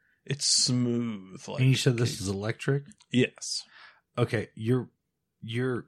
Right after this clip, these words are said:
Speaker 2: really close to what I envisioned, 'cause again, I couldn't help but think what this would be.
Speaker 1: <laughs>
Speaker 2: And so I just thought of the name, and then I was, like,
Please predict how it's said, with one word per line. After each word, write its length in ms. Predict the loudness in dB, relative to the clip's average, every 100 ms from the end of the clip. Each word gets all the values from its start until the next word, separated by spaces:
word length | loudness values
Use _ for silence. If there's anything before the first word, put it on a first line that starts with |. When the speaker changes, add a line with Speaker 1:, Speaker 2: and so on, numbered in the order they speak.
| -12
Speaker 2:
really 560 | -8 0 2 2 0
close 380 | -2 -2 -2 -2
to 100 | -4
what 160 | -4 -4
I 120 | -6
envisioned, 720 | -6 -8 -6 -6 -6 -8 -8
'cause 180 | 0 2
again, 240 | 4 2 -2
I 60 |
couldn't 300 | -2 -2 -2
help 240 | 0 -2 -2
but 120 | -10
think 300 | -6 -6 -4
what 120 | -6
this 200 | -6 -2
would 160 | -4 0
be. 120 | 6
Speaker 1:
<laughs> 1080 | 8 8 4 -4 -4 -4 -8 -18 -20 _
Speaker 2:
And 180 | 6 6
so 200 | 6 2 6
I 120 | 6
just 240 | 6 2
thought 220 | 4 4
of 80 | 2
the 80 | 0
name, 400 | 0 0 -2 -4
and 160 | -2 -2
then 100 | -2
I 100 | -2
was, 200 | 0 0
like, 180 | -2